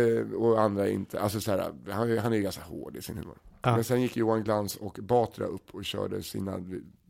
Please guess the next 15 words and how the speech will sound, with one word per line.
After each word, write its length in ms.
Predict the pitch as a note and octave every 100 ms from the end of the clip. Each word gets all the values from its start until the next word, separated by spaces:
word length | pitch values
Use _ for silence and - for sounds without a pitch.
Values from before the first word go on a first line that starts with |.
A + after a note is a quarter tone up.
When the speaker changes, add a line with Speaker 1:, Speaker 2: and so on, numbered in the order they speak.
| D2+
Speaker 1:
någon 180 | A2 G#2
roll 160 | G2+
från 120 | G2+
Kvarter 280 | F#2+ F#2+ G2+
Skata 500 | F#2+ - G2+ F#2+ G#2+
när 120 | G2 F#2+
de 100 | F#2+
här 80 |
två 200 | G2 -
chefer 360 | F#2+ A2 F#2+ G2+
med 100 | G2
mustasch 380 | F#2+ - G2+ -
och 40 |
tuppkam. 400 | - G2 - G2 - -
Speaker 2:
Ja, 220 | C3+